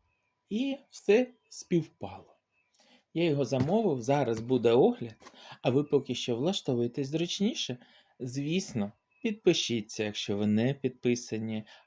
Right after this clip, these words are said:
а полюбляєте гарний посуд. Натискайте на дзвіночок, якщо бажаєте отримувати сповіщення про вихід нового відео.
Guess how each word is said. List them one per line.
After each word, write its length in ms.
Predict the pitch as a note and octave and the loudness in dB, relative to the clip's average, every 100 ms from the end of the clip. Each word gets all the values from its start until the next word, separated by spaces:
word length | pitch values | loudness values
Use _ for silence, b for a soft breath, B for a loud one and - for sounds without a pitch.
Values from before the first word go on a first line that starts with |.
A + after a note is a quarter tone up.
| _ _ | _ _
а 120 | A#2+ | -4
полюбляєте 1000 | A2 A2 G#2+ G2+ G#2 A2+ C#3+ C#3+ - B2 - - | 0 0 0 -2 0 0 0 -6 -12 -14 -14 -10
гарний 400 | G2+ G2+ G#2 G2+ | -8 -4 -4 -4
посуд. 500 | - G2+ - - - _ b b b b b b b _ _ | -6 -8 -8 -14 -20 _ b b b b b b b _ _
Натискайте 760 | F3 E3+ E3+ - - F3+ F3 E3+ | 0 2 0 -2 -2 -2 0 0
на 160 | E3 D#3 | 0 0
дзвіночок, 720 | D#3+ D#3+ E3 G#3 - A2 A#2 | 0 0 0 0 0 -2 -2
якщо 280 | G#2+ C#3 | 0 0
бажаєте 600 | A#2+ B2+ C3 C3 C#3 C3+ C3 | 2 2 4 2 2 0 0
отримувати 560 | B2+ B2+ B2 B2 C3 | 2 2 4 2 0
сповіщення 640 | - C3+ C3+ F#3 C#3 A2+ G#2 | -2 0 2 0 -2 -2 0
про 200 | A2 G#2 | 0 2
вихід 380 | A#2+ B2+ A2 | 0 0 -4
нового 440 | G2+ G2 G#2+ A#2 G2+ | -2 0 0 -2 -4
відео. 560 | G2+ G#2+ A2 G#2 G#2 | -4 -4 -2 -2 -4